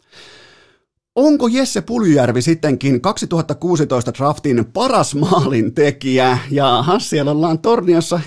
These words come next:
heti tiedetään, että Urheilukästi tekee comebackia ja sataviisikymmentäviisi senttiset torniolaiset sieltä ammattikoulun A T K-luokasta iskee välittömästi kysymystä pöytään niin kuin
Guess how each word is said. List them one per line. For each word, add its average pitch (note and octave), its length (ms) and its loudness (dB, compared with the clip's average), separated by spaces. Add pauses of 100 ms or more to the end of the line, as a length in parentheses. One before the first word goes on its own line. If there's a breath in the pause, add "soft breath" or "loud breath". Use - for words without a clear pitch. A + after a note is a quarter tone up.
heti E4+ 320 -2
tiedetään, C3 520 0
että A#2+ 200 -2
Urheilukästi A#2+ 560 0
tekee A#2 300 -2
comebackia A#2 680 0
ja A2+ 180 0 (380 loud breath)
sataviisikymmentäviisi C#3+ 880 0
senttiset A#2+ 440 -2
torniolaiset B2 640 0
sieltä A#2 300 -2
ammattikoulun A#2+ 800 0
A B2 200 2
T B2 40 -8
K-luokasta A2+ 800 -2
iskee A#2+ 480 -2
välittömästi D#3 720 0
kysymystä B2+ 540 0
pöytään A2 600 0
niin A#2 320 2
kuin G#2+ 360 0